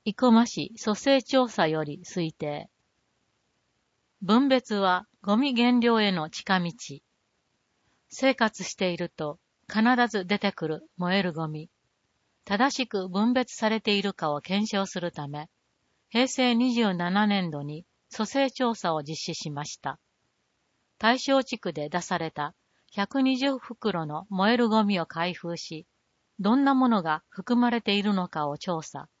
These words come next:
その結果、生駒市の燃えるゴミには、生ゴミやミックスペーパー、プラスチック製容器包装など、資源化できたものが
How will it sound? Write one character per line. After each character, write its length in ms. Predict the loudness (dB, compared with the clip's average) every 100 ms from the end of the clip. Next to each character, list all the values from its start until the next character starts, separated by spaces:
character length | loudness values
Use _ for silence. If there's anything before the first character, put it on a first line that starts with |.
| _ _ _ _ _ _ _
そ 180 | -2 2
の 140 | 4
結 240 | 2 -4 -6
果、 220 | -6 -6 -6 _ _ _
生 80 | -6
駒 300 | 2 4 4
市 160 | 2 -2
の 160 | -2 0
燃 200 | 2 4
え 40 |
る 120 | 4
ゴ 120 | 4
ミ 140 | 4 2
に 160 | 0
は、 200 | -6 -10 -12 _ _ _
生 300 | -2 2 4
ゴ 120 | 4 4
ミ 160 | 4
や 220 | 2 -2 -6
ミ 140 | -4 -4
ッ 20 |
ク 140 | -4 -8
ス 140 | -6
ペ 220 | -2 -2
ー 40 | -2
パ 320 | -6 -8 -12
ー、 0 | _ _ _ _ _
プ 80 | -4
ラ 160 | -2 -2
ス 80 | -4
チ 120 | -6
ッ 60 | -6
ク 140 | -8
製 320 | -8 0 0 0
容 220 | -2 -2
器 140 | -2 -2
包 220 | 0 0
装 260 | -2 -4
な 140 | -4 -8
ど、 200 | -10 -14 _ _ _ -6
資 160 | -2
源 240 | 2 2 2
化 120 | 0
で 120 | 0
き 100 | -2
た 140 | -2
も 120 | -2 -4
の 140 | -6
が 220 | -8 -12